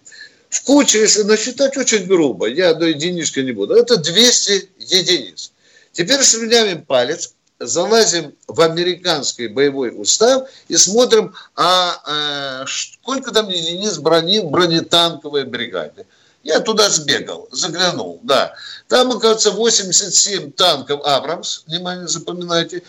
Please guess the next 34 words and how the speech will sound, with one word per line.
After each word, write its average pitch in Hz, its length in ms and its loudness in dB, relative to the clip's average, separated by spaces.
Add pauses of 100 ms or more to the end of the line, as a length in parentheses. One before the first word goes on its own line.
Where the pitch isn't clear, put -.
(160)
и - 100 -2
сто - 280 2
сорок 240 320 -2
четыре, 214 640 0 (220)
э, 143 280 4
вот 160 220 0
этих 185 220 -6
самых 165 340 0
«Брэдли». 123 520 0 (140)
Это 202 440 2
механизированная 156 1200 -4
бригада. 110 760 -2 (600)
Ну, 127 140 0
а 143 60 6
теперь 143 320 -4
же 135 140 -2
вы 143 80 -2
спросите, 143 560 -2
баронец, 147 580 2
а 120 60 -4
на 127 100 -6
каком 156 360 -4
фронте, 170 500 4
если 123 180 -4
они 131 120 -12
попрут 147 600 -2
на 117 140 -2
нас, 165 320 2
они 131 160 -8
же 139 100 -4
готовятся 151 500 -2
к - 60 -18
нам 143 200 -4
наступлению? 240 600 -6